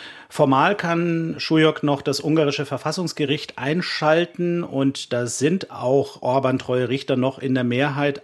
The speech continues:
Aber die Orban-Partei hat ja selbst mal das Gesetz geändert und beschlossen, dass das Verfassungsgericht, äh, Verfassungsänderungen inhaltlich nicht prüfen kann. Also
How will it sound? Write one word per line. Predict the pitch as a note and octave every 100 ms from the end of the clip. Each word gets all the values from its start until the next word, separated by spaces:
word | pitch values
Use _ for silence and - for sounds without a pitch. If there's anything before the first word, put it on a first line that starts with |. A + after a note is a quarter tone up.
| -
Aber | - F#3 D#3
die | C3
Orban-Partei | C3 C#3 C#3+ C#3 C3+ C3 C3
hat | B2
ja | A2+
selbst | A2 C3+ D#3+ -
mal | A2 A#2+ C3 C3 - _ _ _
das | C3+ -
Gesetz | B2 B2 -
geändert | - B2+ C#3 C#3
und | A#2+ A#2+
beschlossen, | - A#2+ C3 C#3 C3
dass | A#2+ A2+ -
das | B2+
Verfassungsgericht, | - A2+ C3 B2 C3 - C#3 B2 B2+ - -
äh, | A#2+
Verfassungsänderungen | A2+ B2 - D3+ D3+ C3+ - C3 C3 B2 A#2+
inhaltlich | - C#3+ C3 C3 B2 A#2 -
nicht | A#2+ A#2 -
prüfen | C3+ C#3+ C3+
kann. | A2 G2 F#2+
Also | B2 A#2+ B2+